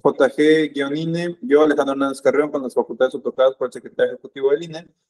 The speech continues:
de conformidad con el numeral trece del reglamento de la oficialía electoral". Hasta ahí me quedé, hasta el punto tercero o cuarto.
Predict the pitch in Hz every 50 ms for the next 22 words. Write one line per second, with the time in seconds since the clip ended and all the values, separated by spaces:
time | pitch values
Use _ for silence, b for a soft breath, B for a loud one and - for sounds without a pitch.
0 | _ _ _ 143 147 147 160 160 147 151 147 131 131 135 135 139 - 143 131 131
1 | 127 123 123 120 131 127 120 - 139 135 135 - 143 127 120 123 120 120 117 120
2 | 123 127 123 143 131 123 120 123 117 - 120 117 117 131 131 127 127 123 - -
3 | - 143 143 143 147 143 - _ _ _ _ _ - 120 113 - _ 117 117 120
4 | 127 127 123 120 120 117 117 117 120 - _ _ _ _ _ _ _ - 117 113
5 | - _ - 123 120 - 123 120 - 110 - - 120 117 113 - - 120 113 -
6 | - -